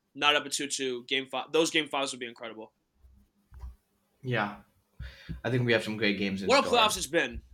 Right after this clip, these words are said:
Speaker 2: Yeah, it's been great.
Speaker 1: Well, thank you, everybody,
Speaker 2: I have
Speaker 1: for
Speaker 2: no, no
Speaker 1: listening.
Speaker 2: complaints.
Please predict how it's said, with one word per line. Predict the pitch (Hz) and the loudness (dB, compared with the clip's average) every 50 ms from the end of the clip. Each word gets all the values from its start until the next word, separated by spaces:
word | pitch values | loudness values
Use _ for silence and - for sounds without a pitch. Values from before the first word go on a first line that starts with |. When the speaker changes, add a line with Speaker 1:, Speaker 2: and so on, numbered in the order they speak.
| - _ _ _ - - - - - - _ _ _ _ _ _ | -20 _ _ _ -18 -18 -16 -16 -18 -20 _ _ _ _ _ _
Speaker 2:
Yeah, | - 110 107 | 2 2 2
it's | 107 107 | 4 2
been | 143 143 127 | 0 -2 0
great. | 113 101 95 90 - - _ _ _ _ _ _ _ _ _ _ _ _ - | 0 0 0 -2 -4 -8 _ _ _ _ _ _ _ _ _ _ _ _ 0
Speaker 1:
Well, | 143 156 160 170 180 185 180 - | 4 6 6 6 4 2 0 2
thank | - 180 180 180 | 2 2 4 2
you, | 190 | 2
everybody, | 185 - 113 | 2 2 2
Speaker 2:
I | |
have | 110 110 | 2 2
Speaker 1:
for | 107 | 0
Speaker 2:
no, | 104 | 0
no | - | 2
Speaker 1:
listening. | - - 123 123 131 175 | 4 4 4 4 4 2
Speaker 2:
complaints. | - 110 104 95 98 - - - - | 2 2 0 -2 -2 -4 -6 -8 -10